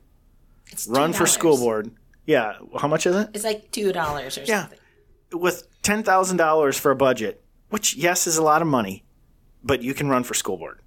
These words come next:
Speaker 2: Now, the school board that my kids go to, I think the winning three votes had just about twenty thousand. If you got people to back you to put in two bucks,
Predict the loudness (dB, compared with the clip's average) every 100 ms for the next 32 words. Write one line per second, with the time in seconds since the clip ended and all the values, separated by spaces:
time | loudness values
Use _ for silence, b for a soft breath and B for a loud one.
0 | -8 0 2 4 2 0 _ b b b
1 | b -4 -2 2 2 4 4 2 0 -6
2 | -4 0 2 0 0 0 0 -2 -4 -6
3 | _ _ _ _ 0 2 2 0 -2 -4
4 | -4 -4 -4 -2 -2 0 0 0 0 -2
5 | -6 -6 -4 -2 -2 0 0 -2 -6 -6
6 | -6 -6 -10 -10 -6 -4 -6 -6 -4 -4
7 | -4 -2 -2 -4 -8 -20 _ _ _ _
8 | _ _ _ _ _ _ _ _ _ -18
9 | -10 -4 0 2 2 0 -8 -10 -8 -6
10 | -4 -2 -2 -2 -6 -10 -10 -8 -6 -6
11 | -8 -6 -6 -4 -6 -8 -10 -12